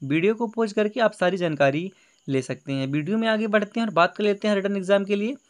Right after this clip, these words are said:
तो आपकी नेगेटिव मार्किंग यहाँ पे होगी, क्वालिफाइंग मार्क्स आपके यहाँ पे दिया गया फर्स्ट पेपर और सेकंड पेपर का। तो दोस्तों, वीडियो को पॉज करके भी आप step by step सारी जानकारी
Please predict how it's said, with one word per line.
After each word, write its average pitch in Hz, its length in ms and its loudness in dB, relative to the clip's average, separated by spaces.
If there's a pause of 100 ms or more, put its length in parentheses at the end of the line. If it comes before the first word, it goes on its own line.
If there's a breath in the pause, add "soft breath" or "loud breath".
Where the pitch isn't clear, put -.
(220 soft breath)
तो 180 60 2
आपकी 185 200 -2
नेगेटिव 180 520 0
मार्किंग 202 460 0
यहाँ 208 200 0
पे 214 140 2
होगी, 196 480 -4
क्वालिफाइंग 202 600 0
मार्क्स 190 300 0
आपके 196 200 2
यहाँ 196 120 0
पे 196 100 0
दिया 175 260 2
गया 208 180 0
फर्स्ट 196 300 -4
पेपर 196 160 0
और 196 60 2
सेकंड 196 300 -4
पेपर 196 260 -2
का। 247 160 -2
तो - 680 -14
दोस्तों, 185 280 -2
वीडियो 180 260 0
को 185 80 -4
पॉज 196 240 -2
करके 202 240 -2
भी 208 100 0
आप 196 60 0
step 185 300 -4
by 196 180 2
step 202 220 -8
सारी 175 200 0
जानकारी 160 500 0